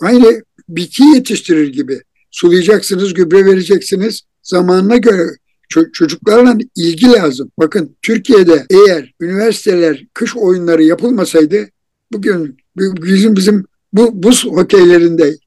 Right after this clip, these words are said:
bu, buz, buz ma-, maçlarında, e, kızlarımızın aldığı derecelere bakın.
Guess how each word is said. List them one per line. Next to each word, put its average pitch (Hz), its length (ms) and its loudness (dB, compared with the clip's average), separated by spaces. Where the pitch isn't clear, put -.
bu, 202 200 -2
buz, 190 320 -12
buz 214 320 -10
ma-, 190 280 -8
maçlarında, 165 680 0
e, 151 140 4
kızlarımızın 202 680 0
aldığı 214 360 0
derecelere 214 600 -2
bakın. 156 300 -12